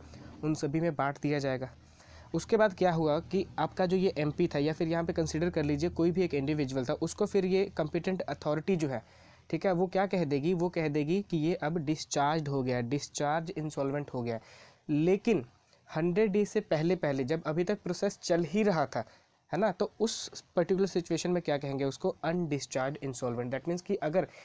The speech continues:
इंसॉल्वेंसी का प्रोसेस चल ही रहा है उस केस में भी क्या किया जा सकता है, उसको डिस्क्वालीफाई किया जा सकता है। I hope कि ये टर्म आपको क्लियर हो चुकी होगी।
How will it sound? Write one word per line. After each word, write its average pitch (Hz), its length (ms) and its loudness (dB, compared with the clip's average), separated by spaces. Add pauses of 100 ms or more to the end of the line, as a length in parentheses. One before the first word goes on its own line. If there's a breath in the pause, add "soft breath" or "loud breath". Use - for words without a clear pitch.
(300 loud breath)
इंसॉल्वेंसी 180 560 0
का 202 120 0
प्रोसेस 185 400 -2
चल 170 200 2
ही 196 160 4
रहा 160 200 2
है 131 160 -2 (480 loud breath)
उस 220 220 2
केस 190 340 2
में 196 140 4
भी 190 120 2
क्या 170 200 0
किया 160 200 0
जा 147 100 0
सकता 151 260 -2
है, 151 40 0
उसको 156 180 -4
डिस्क्वालीफाई 139 640 -2
किया 143 200 -2
जा 131 140 -2
सकता 139 280 -4
है। 170 80 0
I 143 140 -2
hope 139 260 -4
कि 147 80 0
ये 135 100 0
टर्म 131 280 -4
आपको 131 220 -4
क्लियर 139 220 -2
हो 143 140 -2
चुकी 123 280 -4
होगी। 139 280 2